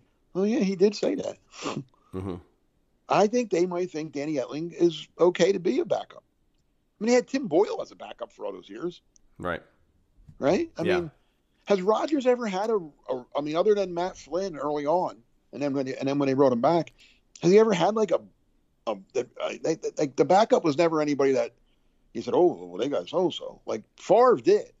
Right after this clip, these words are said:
Speaker 1: Favre
Speaker 2: Yep.
Speaker 1: had Brunell and Detmer and the guy that they traded to, um, New Orleans. I forget his name right now. Hasselbeck.
Speaker 2: Aaron Brooks, yeah.
Speaker 1: Brooks, yes. Um, so, I mean, f-, they, they, Wolf did that.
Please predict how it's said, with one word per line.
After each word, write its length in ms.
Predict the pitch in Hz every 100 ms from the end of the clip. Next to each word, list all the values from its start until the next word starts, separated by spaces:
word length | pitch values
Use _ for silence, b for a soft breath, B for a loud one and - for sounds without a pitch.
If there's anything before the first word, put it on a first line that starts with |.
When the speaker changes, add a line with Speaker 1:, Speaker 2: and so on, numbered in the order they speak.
| _ _ _ _
Speaker 1:
Favre 200 | - 208
Speaker 2:
Yep. 80 | 180
Speaker 1:
had 240 | 160 104
Brunell 540 | 107 107 120 120 117 113
and 60 | 82
Detmer 500 | 98 113 123 117 113
and 160 | 90 90 _ -
the 100 | 104
guy 120 | 101
that 80 | 98
they 100 | 95
traded 340 | 120 101 95
to, 260 | - 98 92
um, 380 | 90 85 85 -
New 120 | -
Orleans. 460 | 101 113 117 107 101
I 80 | 80
forget 200 | - 85
his 140 | 78
name 220 | 104 120
right 120 | 113 101
now. 280 | 120 117 - -
Hasselbeck. 360 | 135 131 -
Speaker 2:
Aaron 200 | 113 127 110
Brooks, 340 | 120 - -
yeah. 160 | 113 135 - _ _ _ -
Speaker 1:
Brooks, 500 | 123 135 - - -
yes. 360 | - 113 - - _ _ _ _
Um, 400 | 110 107 98 92 -
so, 160 | - 123
I 20 |
mean, 140 | 135
f-, 200 | 123 -
they, 160 | 143 180
they, 200 | 180 175 -
Wolf 360 | 120 196 214
did 160 | 190 190
that. 140 | -